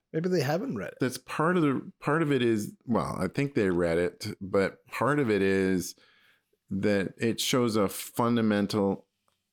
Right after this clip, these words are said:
Speaker 2: um, misunderstanding about how certain people are wired.
Speaker 1: Mm.
Speaker 2: So, which brings us to the topic
Speaker 1: Right.
Speaker 2: today. <clears throat> So, one of the things that I wasn't really familiar with, um,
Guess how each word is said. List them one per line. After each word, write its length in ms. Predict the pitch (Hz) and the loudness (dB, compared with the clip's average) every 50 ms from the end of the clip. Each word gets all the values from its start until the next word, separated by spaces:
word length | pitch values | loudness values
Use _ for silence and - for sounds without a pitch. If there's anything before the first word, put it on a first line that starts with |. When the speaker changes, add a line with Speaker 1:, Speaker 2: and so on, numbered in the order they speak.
| _ _ _ - - | _ _ _ -6 -2
Speaker 2:
um, 720 | 95 90 85 85 85 82 80 82 82 80 78 76 87 87 | -2 0 0 0 -2 -2 -2 -4 -4 -4 -6 -6 -8 -4
misunderstanding 760 | - 98 107 117 - - 139 131 120 113 - - 104 104 101 98 | -2 0 0 0 0 0 0 0 0 -2 -2 -2 0 0 0 0
about 200 | 85 95 90 85 | 0 0 0 0
how 140 | 85 92 92 | 0 -2 -2
certain 380 | 90 110 120 110 80 - 82 | -2 -2 -4 -4 -4 -6 -6
people 280 | 78 - - - - 76 | -6 -8 -8 -6 -4 -4
are 80 | 73 73 | -2 -2
wired. 420 | 73 71 69 65 64 60 - - - _ _ - | 0 -2 -2 -4 -6 -8 -8 -10 -18 _ _ -16
Speaker 1:
Mm. 220 | 117 107 110 120 | -14 -14 -12 -10
Speaker 2:
So, 300 | 135 147 123 113 98 95 | -6 -2 0 2 2 2
which 280 | - 85 95 101 98 - - _ _ - | 0 0 0 -2 -2 -4 -8 _ _ -6
brings 220 | - 101 92 87 | -2 -2 0 0
us 140 | 85 - - | -2 -4 -6
to 100 | - 80 | -8 -8
the 80 | 80 | -8
topic 400 | - - - 69 65 - - - - - - - | -8 -6 -6 -6 -6 -8 -10 -18 -20 -20 -10 -4
Speaker 1:
Right. 300 | 135 151 151 120 - - - - - _ _ - - - - - - | -2 -2 0 -2 -4 -8 -14 -18 -18 _ _ -20 -20 -20 -20 -14 -6
Speaker 2:
today. 180 | - 208 190 165 135 | -4 -4 -4 -4 -6
<clears throat> 80 | 117 113 | -10 -8
So, 440 | - - 151 139 135 135 123 - - - - - - - - _ _ - - - | -4 0 2 2 2 2 0 -2 -8 -18 -18 -18 -18 -20 -20 _ _ -14 -10 -6
one 180 | - 151 147 175 | -2 0 0 0
of 120 | 180 170 | 0 2
the 80 | 151 143 | 0 0
things 400 | - 156 143 139 139 135 127 110 | 0 2 0 2 2 2 2 2
that 120 | 117 120 | 2 2
I 300 | 117 113 117 123 123 127 | 2 2 2 2 2 2
wasn't 480 | 123 117 117 110 104 110 104 85 - - | 2 2 2 0 0 -2 -2 -4 -4 -2
really 320 | 107 104 107 107 107 101 | 0 0 2 2 2 0
familiar 500 | 92 - - 107 101 101 101 98 95 95 | 0 -2 -2 0 2 2 2 2 2 2
with, 380 | 92 92 90 87 85 87 - - _ _ - | 2 2 2 2 0 -2 -4 -8 _ _ -4
um, 580 | 92 87 87 87 82 82 80 80 78 80 80 | -2 0 0 -2 -2 -2 -2 -4 -4 -6 -8